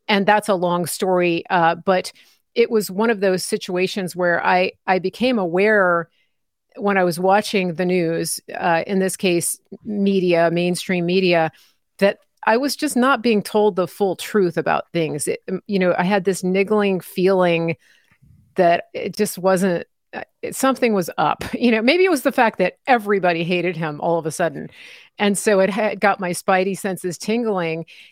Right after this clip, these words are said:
And then next thing you know, I was public enemy number one because I had put my support behind this man who everybody had formerly loved. And, uh, and so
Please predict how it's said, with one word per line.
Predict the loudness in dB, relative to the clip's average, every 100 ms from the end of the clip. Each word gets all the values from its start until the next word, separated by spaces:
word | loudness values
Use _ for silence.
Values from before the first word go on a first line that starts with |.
| _
And | 0 2
then | 2 2 2
next | 0 -2
thing | -2 0
you | 2
know, | 4 2
I | 4 2
was | 2 -4
public | -2 0 0 0
enemy | -2 0 -2
number | 0 0 0
one | 0 0 0 0
because | 0 0 2
I | 4 2
had | 2 -2 -2
put | -6 -2
my | -2
support | -2 -4 0 0 0
behind | -2 0 0 0
this | -2
man | -2 -2 0 0
who | 2 2 2 0
everybody | 0 0 0 0
had | 0 -2 -4
formerly | -4 -2 0 -2 -2
loved. | 2 2 2 -6 -16 -20 -20 -20 -20 _ 0
And, | 2 2 2
uh, | 2 4 2
and | 0 -2
so | 0 2 2